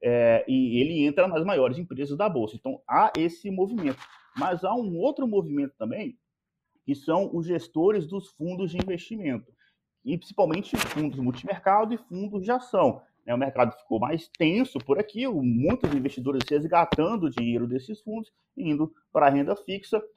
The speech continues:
e muitos fundos multimercado e fundos de ação, eles são B mais trinta. Então,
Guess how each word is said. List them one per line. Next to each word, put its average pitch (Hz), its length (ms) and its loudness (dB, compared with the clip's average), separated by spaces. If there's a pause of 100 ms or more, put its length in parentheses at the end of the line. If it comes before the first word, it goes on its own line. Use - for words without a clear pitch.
(140)
e 196 80 -6
muitos 214 400 -4
fundos 147 380 -4
multimercado 123 680 0
e 127 40 -6
fundos 120 260 -4
de 113 100 -2
ação, 143 460 0
eles 175 160 -6
são 175 220 -2
B 165 340 -2
mais 160 340 -4
trinta. 185 500 -6 (360)
Então, 165 540 -4